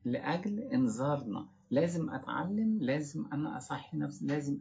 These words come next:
أجذب نفسي لطريق البر، لأن اللي اتكتب ما هوش تاريخ قديم، ده وصايا ربنا، وحتى القصص اللي موجودة فيها لازم فيها دروس أنا إيه؟ أستفاد منها لحياتي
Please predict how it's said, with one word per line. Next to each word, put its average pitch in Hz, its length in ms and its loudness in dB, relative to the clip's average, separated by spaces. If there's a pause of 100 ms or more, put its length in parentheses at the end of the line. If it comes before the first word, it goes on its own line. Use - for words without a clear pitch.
أجذب 127 460 -2
نفسي 143 400 -2
لطريق 117 440 -6
البر، 135 400 -4 (380)
لأن 131 260 0
اللي 123 180 -2
اتكتب 160 400 -2
ما 113 100 -4
هوش 135 380 -6
تاريخ 139 760 0 (260)
قديم، 151 500 0 (360)
ده 127 140 2
وصايا 160 560 2
ربنا، 165 640 0 (300)
وحتى - 720 -2 (320)
القصص 131 640 -2
اللي 117 180 -4
موجودة 117 480 -4
فيها 151 460 -4 (260)
لازم 143 680 0
فيها 143 280 -2
دروس 139 380 -4
أنا 143 340 -2
إيه؟ 131 220 -4 (280)
أستفاد 127 440 -6
منها 62 380 -2
لحياتي - 640 -10